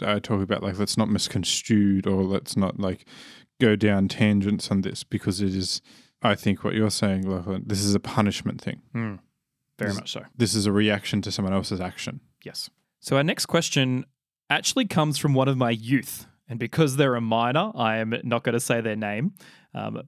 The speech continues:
Speaker 2: but many of my youth listen along to the podcast, and their question was,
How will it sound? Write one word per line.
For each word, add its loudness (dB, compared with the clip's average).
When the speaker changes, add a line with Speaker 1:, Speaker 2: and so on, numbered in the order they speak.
Speaker 2:
but 0
many 2
of 0
my 4
youth 0
listen 2
along 2
to 4
the -2
podcast, -2
and 4
their 4
question 2
was, 0